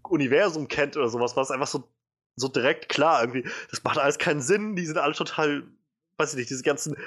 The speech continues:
das sieht alles scheiße <laughs> aus so. Und, naja.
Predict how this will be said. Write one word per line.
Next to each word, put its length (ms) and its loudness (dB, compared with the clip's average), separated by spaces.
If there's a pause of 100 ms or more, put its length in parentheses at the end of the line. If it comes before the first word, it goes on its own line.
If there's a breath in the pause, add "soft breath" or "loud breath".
(140 loud breath)
das 180 -2
sieht 160 2
alles 240 4
scheiße 340 2
<laughs> 140 0
aus 180 2
so. 320 4
Und, 140 -6 (1300 loud breath)
naja. 320 -2